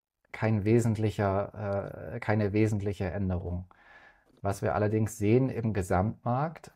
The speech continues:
also wir waren im Oktober, wir hatten das ja gesagt, mit Hamas und so weiter, also da war in der Spitze der Gesamtmarkt bei einer Durchschnittsrendite von, äh, knapp acht Prozent. Und,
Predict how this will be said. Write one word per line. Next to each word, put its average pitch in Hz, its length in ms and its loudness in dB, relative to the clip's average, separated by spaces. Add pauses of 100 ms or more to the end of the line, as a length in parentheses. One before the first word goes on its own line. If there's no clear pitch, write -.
also 104 180 -6
wir 101 140 -4
waren 101 320 2
im 110 140 -4
Oktober, 113 720 -2
wir 107 80 -2
hatten 110 120 -4
das 98 160 -2
ja 101 100 -6
gesagt, 92 420 -2
mit 101 180 -8
Hamas 92 340 -4
und 104 140 -8
so 98 140 -10
weiter, 104 360 -4
also 101 140 -6
da 98 180 -2
war 104 180 2
in 110 100 -4
der 95 140 0
Spitze 127 520 -6
der 104 160 -4
Gesamtmarkt 98 640 -2
bei 107 80 -2
einer 98 140 -2
Durchschnittsrendite 104 920 -4
von, 101 440 -4 (640)
äh, 98 260 -2
knapp 110 400 -2
acht - 280 -4
Prozent. 104 640 -4 (460)
Und, 113 340 -2